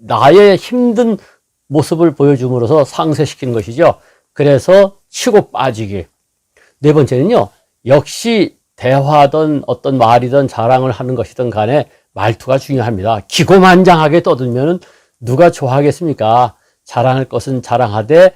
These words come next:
겸손한 말투를 유지하는 것이 그야말로 요령이죠. 아주 소박하게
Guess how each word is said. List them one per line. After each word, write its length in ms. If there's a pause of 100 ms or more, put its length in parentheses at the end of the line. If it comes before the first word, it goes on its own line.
(460)
겸손한 720
말투를 640
유지하는 500
것이 320 (160)
그야말로 400
요령이죠. 800 (200)
아주 200
소박하게 760